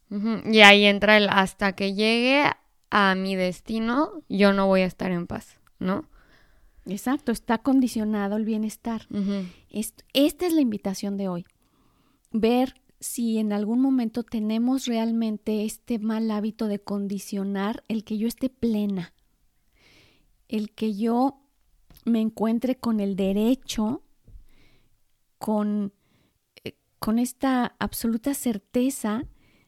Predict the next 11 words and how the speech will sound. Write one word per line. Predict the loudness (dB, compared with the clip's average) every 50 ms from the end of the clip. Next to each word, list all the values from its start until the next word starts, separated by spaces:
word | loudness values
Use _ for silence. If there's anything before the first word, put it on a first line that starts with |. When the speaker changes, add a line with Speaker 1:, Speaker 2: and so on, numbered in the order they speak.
| _ _ _ _ -6 -4
Speaker 2:
de | -2 -2 -2 _ _
que | -6 -2 -2 -2 -2
para | -2 -2 -2 -2 -2
quienes | -4 -4 -4 -2 -2 0 0 -2
así | -4 -4 -2 -2 0
lo | 0 0 0 -2
crean, | -4 -4 -2 -2 -2 -2 -2 -4 -4 -6 _ _ _ _ _ _ _ _ _ _ _ _ _ _ _ _ _ _ _ _ _ _ _ _ _ _ -16
Dios | -14 -4 -2 -2 0 2
me | 0 0 0
quiere | 0 0 2 4 4
una | 4 4 4 4 2 0 -2 -4